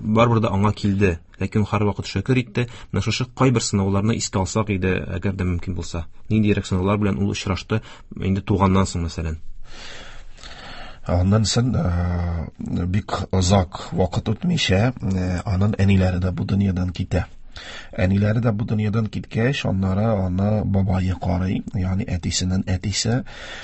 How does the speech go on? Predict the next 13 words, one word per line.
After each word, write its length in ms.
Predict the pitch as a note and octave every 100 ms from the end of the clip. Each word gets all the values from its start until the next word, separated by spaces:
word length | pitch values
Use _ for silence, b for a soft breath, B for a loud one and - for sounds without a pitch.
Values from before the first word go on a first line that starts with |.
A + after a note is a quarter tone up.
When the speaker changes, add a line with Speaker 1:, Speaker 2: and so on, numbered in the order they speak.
| B
Speaker 2:
һәм, 300 | - F#2 A2+
э, 120 | G2+ F#2+ F#2 F#2
вакыт, 340 | F#2+ F#2+ G#2+ - -
э, 160 | F#2+ F#2
үтү 320 | - F2+ A2
белән 200 | E2+ A2+ G#2+
әтиләре 460 | G2 - G2+ G#2 B2
дә 80 | G#2
бу 140 | F#2+
дөньядан 380 | F#2+ F2 E2+ E2+
китә. 320 | - F#2 - E2+ - -
Аннары 400 | F#2 F2+ F#2 A2+ -
әтисенең 640 | F2+ - - - G2 B2